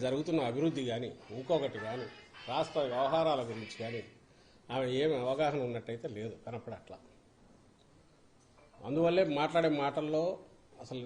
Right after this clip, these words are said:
దేనికి ఒకదానికి ఒకటి పొంతన ఉండట్లా. నా దృష్టిలో అయితే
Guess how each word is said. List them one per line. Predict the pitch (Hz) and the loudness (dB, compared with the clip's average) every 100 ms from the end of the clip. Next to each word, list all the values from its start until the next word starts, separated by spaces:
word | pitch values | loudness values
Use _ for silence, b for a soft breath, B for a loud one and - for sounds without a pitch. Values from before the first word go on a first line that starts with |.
| 120 107 | -10 -2
దేనికి | 147 175 190 147 | 0 2 2 2
ఒకదానికి | 139 160 156 143 | 2 2 0 -2
ఒకటి | 127 - | -6 -8
పొంతన | 123 143 135 | -6 -4 -4
ఉండట్లా. | 113 107 110 151 - - - - _ - - - - - 117 | -4 -8 -8 -12 -14 -20 -20 -20 _ -20 -20 -20 -20 -14 -4
నా | 131 139 | -4 -2
దృష్టిలో | 139 - 160 151 | -6 0 2 4
అయితే | 156 | 4